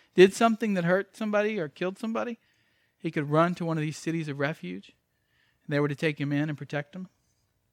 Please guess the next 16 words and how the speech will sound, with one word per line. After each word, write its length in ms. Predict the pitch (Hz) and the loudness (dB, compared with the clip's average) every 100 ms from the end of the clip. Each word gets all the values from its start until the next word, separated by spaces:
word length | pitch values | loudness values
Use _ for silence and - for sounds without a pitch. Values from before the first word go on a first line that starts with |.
| _ _ _ _ _ _ _ _ _ _ _ - | _ _ _ _ _ _ _ _ _ _ _ -12
until 280 | 143 156 143 | -6 -2 0
the 180 | 135 131 _ - | -2 -6 _ -10
court 300 | - 151 - _ _ _ _ | -2 -2 -2 _ _ _ _
could 200 | - 143 - _ - | -8 -8 -10 _ -6
happen. 260 | 156 180 - _ _ _ _ _ _ _ _ _ _ _ | -6 -6 -20 _ _ _ _ _ _ _ _ _ _ _
Let's 100 | 226 | -4
look 140 | 294 294 | -2 -2
at 80 | 226 | -4
some 100 | 185 | -4
key 220 | 214 214 | -2 0
passages. 600 | 175 190 - 127 127 - _ _ _ _ _ _ _ _ _ _ _ - | 0 0 -4 -18 -20 -20 _ _ _ _ _ _ _ _ _ _ _ 0
Uh, 140 | 160 | 2
one 280 | 170 233 247 | 4 2 2
seven 340 | - 214 214 220 | 4 4 4 0
through 200 | 226 208 | -2 0
nine. 420 | 143 143 180 | 0 0 -2